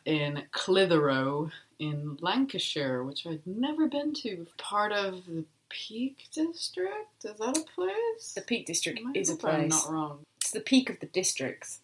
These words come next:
Speaker 1: It was a gathering of about two hundred people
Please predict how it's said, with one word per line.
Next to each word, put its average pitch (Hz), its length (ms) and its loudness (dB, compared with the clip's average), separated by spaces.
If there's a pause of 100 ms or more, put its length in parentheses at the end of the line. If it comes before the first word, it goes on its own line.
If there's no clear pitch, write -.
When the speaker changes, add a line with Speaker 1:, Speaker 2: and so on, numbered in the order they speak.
Speaker 1:
It 190 260 0
was 185 260 0
a 190 60 2
gathering 208 1120 4 (140)
of 180 280 2 (440)
about 175 340 -4
two 208 300 -6
hundred 185 320 -6 (100)
people 151 640 -6